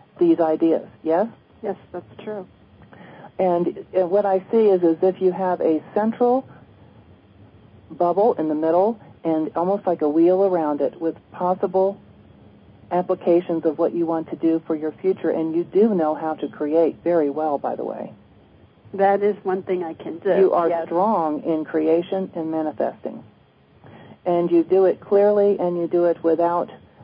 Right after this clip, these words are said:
Speaker 1: um, being attached to outcome or right or wrong. You just are, um, dead on with the way you create, girl.
Speaker 2: Right.
Speaker 1: So you
Speaker 2: Thanks,
Speaker 1: ha-
Speaker 2: Samantha.
Speaker 1: Yes,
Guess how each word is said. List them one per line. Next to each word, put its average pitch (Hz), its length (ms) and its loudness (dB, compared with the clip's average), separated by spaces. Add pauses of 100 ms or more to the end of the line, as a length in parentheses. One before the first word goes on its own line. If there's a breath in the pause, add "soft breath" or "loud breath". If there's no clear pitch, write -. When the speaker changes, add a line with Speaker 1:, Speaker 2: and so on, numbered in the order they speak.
(120)
Speaker 1:
um, 160 760 -6 (640)
being 185 220 4
attached 185 540 -4
to 175 200 2
outcome - 420 -2
or 160 80 -2
right 160 220 -2
or 156 60 -2
wrong. 143 420 -4
You 175 200 2 (140)
just 170 400 0
are, 160 380 -4 (680 loud breath)
um, 156 600 -8
dead 208 220 -2
on 185 400 -4
with 139 160 -6
the 147 80 -2
way 170 200 2
you 180 160 0
create, 170 420 -2
girl. - 260 -6 (360)
Speaker 2:
Right. 180 320 -8 (440 loud breath)
Speaker 1:
So 165 300 2 (100)
you 175 140 -4
Speaker 2:
Thanks, 220 180 6
Speaker 1:
ha- 202 140 -2
Speaker 2:
Samantha. 196 580 0 (460)
Speaker 1:
Yes, 233 400 4